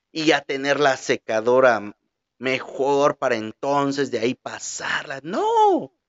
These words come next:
empezaron con lo que tenían. Y muchas veces estas personas que se atreven a empezar con lo que tienen es porque ya no les queda de otra, es porque o lo hacen así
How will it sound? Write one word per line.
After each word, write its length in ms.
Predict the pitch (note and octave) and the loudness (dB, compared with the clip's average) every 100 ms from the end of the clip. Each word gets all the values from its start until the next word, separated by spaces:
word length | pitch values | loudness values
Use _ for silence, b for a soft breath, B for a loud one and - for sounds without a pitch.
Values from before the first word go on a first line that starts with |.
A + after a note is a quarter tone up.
| _ _ _ _ | _ _ _ _
empezaron 540 | C3+ C#3 G#3+ B3+ E4+ E4+ | -8 0 0 2 0 0
con 140 | A#3+ | 0
lo 100 | F3 | 0
que 100 | C#3+ | -2
tenían. 480 | C#3 C#3 C4 G3 A#2 - _ _ | -4 -4 0 -2 -2 -10 _ _
Y 260 | F#3+ F#3 G3 | -8 -8 -8
muchas 600 | - G3 - D#4+ D#3+ A2 G#2+ | -2 0 2 0 -2 -10 -6
veces 800 | A3 C4 - - C3 C3 C3+ - _ _ | -2 -2 -2 -2 2 2 0 -8 _ _
estas 340 | A3+ A#3 E4+ - | -6 -6 -8 -4
personas 680 | F3 D#3 - G#3+ C4 - | -2 -2 -2 0 0 -2
que 160 | - D3+ | -8 -10
se 260 | - - C3+ | -8 -2 0
atreven 600 | C#3 - C#4 C4+ B3 E3+ | -2 -2 0 2 0 -2
a 40 | |
empezar 440 | C#3 F3+ D#3+ D#3+ | -4 -2 0 0
con 120 | - C#3 | 0 -8
lo 100 | B2+ | -10
que 120 | A2 | -10
tienen 340 | B2 C#3+ A3 - _ _ | -8 -6 -6 -10 _ _
es 160 | A3 - | -6 -6
porque 380 | C#4+ - D3 C#3 | -8 -8 -10 -4
ya 260 | A#3 A3+ | -4 -2
no 140 | A3+ A3 | 0 4
les 240 | E3 - | 2 2
queda 260 | F3 D#3+ B2+ | -2 2 2
de 120 | B2 | 2
otra, 280 | D3+ - D#3 | 2 0 -4
es 120 | E3 | -4
porque 560 | - E3 - D3+ C3 - _ _ _ _ _ _ _ _ _ _ _ _ _ _ _ _ | -8 -8 -4 -4 -4 -6 _ _ _ _ _ _ _ _ _ _ _ _ _ _ _ _
o 280 | B2 A#2+ A2 | -2 4 6
lo 300 | A2 G2 A2 | 6 6 6
hacen 400 | A3 A#3 A3 D3 | 4 2 0 0
así 480 | A2 - D3+ A#3 | -4 -6 -6 -6